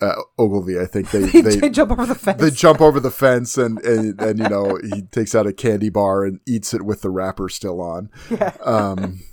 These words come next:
Speaker 1: then Roy's line later, you know, when he sees him, "What's your boys doing out on the field?" And it's like, "Well, we're practicing." Turns out that whoever wins <laughs> can get, you know, there's a championship here and we're gonna,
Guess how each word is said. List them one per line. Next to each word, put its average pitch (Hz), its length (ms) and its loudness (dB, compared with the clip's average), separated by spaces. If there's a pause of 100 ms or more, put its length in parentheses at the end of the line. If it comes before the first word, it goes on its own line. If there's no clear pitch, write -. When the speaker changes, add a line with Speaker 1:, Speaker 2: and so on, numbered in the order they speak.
(160)
Speaker 1:
then 95 260 -4
Roy's 104 460 2
line 98 380 -2
later, 98 420 -2
you 92 100 -2
know, 95 100 -6
when 95 140 -4
he 92 80 -6
sees 101 320 -4
him, 87 80 -10
"What's 107 320 -4
your 104 80 0
boys 101 380 -2
doing 101 240 -2
out 98 120 -6
on 101 140 -4
the 90 80 -8
field?" 101 560 -4
And 110 160 -18
it's - 160 -14
like, - 160 -16 (580)
"Well, 90 200 -10
we're 101 400 0 (160)
practicing." - 1120 -8 (680)
Turns 131 340 -2
out 110 380 -6
that 92 300 -8 (120)
whoever 110 420 -2
wins 101 720 -6 (540)
<laughs> - 500 -18
can 110 200 2
get, 107 340 -2
you 107 160 -4
know, 110 120 2
there's 104 200 -2
a 90 80 -8
championship 95 880 -6
here 78 340 -10
and 95 220 -10
we're 95 180 -6
gonna, 92 460 -6